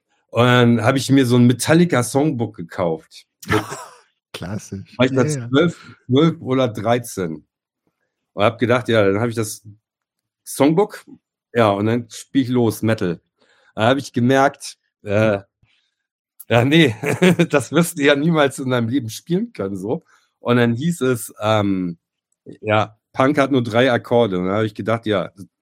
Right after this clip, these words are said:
Speaker 1: das wirst du ja wohl noch hinkriegen. Und dann war's klar, ey, ich muss Punk machen, ich will eine Band haben und so. Auch, äh,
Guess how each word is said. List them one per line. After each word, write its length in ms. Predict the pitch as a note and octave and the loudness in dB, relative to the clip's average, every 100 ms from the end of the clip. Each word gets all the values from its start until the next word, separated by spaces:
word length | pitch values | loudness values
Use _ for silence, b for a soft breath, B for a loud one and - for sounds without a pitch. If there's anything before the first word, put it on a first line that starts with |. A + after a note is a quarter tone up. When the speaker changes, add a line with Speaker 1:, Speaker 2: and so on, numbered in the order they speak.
| b b b b | b b b b
Speaker 1:
das 180 | A2+ A2 | -4 0
wirst 180 | C3+ C#3 | 0 2
du 60 | |
ja 100 | B2+ | 0
wohl 100 | B2+ | 2
noch 140 | B2 A2 | 0 0
hinkriegen. 540 | E3 - B2 C3 E3+ - _ _ b b b b b | -2 -2 -2 -2 -4 -12 _ _ b b b b b
Und 500 | - A#2 A#2 A2+ A2 | -2 2 4 2 0
dann 140 | A#2 A#2+ | 0 2
war's 220 | B2 - | 0 -2
klar, 360 | - B2 F#2 E2 | 0 2 2 0
ey, 180 | G2 G2 | -2 -2
ich 80 | |
muss 220 | A2 G#2+ - | -4 -6 -4
Punk 240 | A#2 A#2 | -4 -2
machen, 280 | C3+ C3+ B2 | -4 -4 -6
ich 280 | A2 - G#2 | -8 -14 -8
will 100 | G#2 | -4
eine 120 | F#2+ | -4
Band 300 | G2+ B2+ - | -4 -6 -4
haben 240 | B2 B2+ | -4 -4
und 100 | B2+ | -6
so. 360 | B2 C3 D3 - _ _ _ - | -4 -4 -4 -10 _ _ _ -2
Auch, 380 | A2 B2+ - - _ _ _ | 0 0 -4 -12 _ _ _
äh, 400 | - - A#1 G#1+ | -10 -6 -4 -6